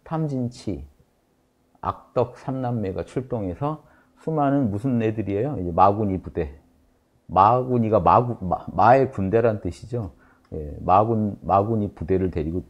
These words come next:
들어옵니다. 그럼 자, 이렇게 지금 우리 마음이 이렇게 정복당하고 있는데 메추리 오남매, <laughs> 우리,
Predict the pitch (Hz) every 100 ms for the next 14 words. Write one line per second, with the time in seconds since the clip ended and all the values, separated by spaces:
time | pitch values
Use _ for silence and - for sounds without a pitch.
0 | _ 85 87 80 67 82 _ _ _ _
1 | - 113 98 _ _ _ - 110 71 69
2 | 113 127 - - - _ - 104 87 -
3 | - _ _ - 117 104 95 113 120 104
4 | 101 107 90 _ - 107 113 117 113 98
5 | 90 82 76 - _ _ _ - 107 104
6 | 147 120 117 113 101 90 - - _ _
7 | - - 120 135